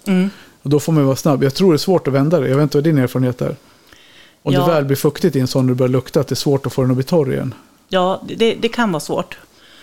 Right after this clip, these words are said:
Speaker 1: Absolut, det håller jag helt med om. Ehm, alltså jag har gjort så att ibland att jag har faktiskt bara tagit ut ändå det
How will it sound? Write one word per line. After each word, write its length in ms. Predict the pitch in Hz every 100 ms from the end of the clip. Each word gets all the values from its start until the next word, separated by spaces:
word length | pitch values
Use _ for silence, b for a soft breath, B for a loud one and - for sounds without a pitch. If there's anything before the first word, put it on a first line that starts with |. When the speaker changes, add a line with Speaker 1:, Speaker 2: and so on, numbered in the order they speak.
| B
Speaker 1:
Absolut, 440 | B 175 - 185 175
det 60 |
håller 200 | 180 170
jag 60 | 160
helt 240 | 165 -
med 140 | - -
om. 100 | - - b b b b b b b b -
Ehm, 600 | 175 175 185 170 170 147 b b b b b b _ _ _ -
alltså 140 | 175
jag 160 | 190 185
har 100 | 185
gjort 180 | 160 -
så 100 | 151
att 140 | 151
ibland 220 | 151 147
att 100 | 147
jag 60 | 160
har 180 | 170 - B B B B B
faktiskt 280 | 160 151 -
bara 180 | - 156
tagit 340 | 185 151 -
ut 220 | 190 185
ändå 300 | 160 165 160
det 180 | 139 147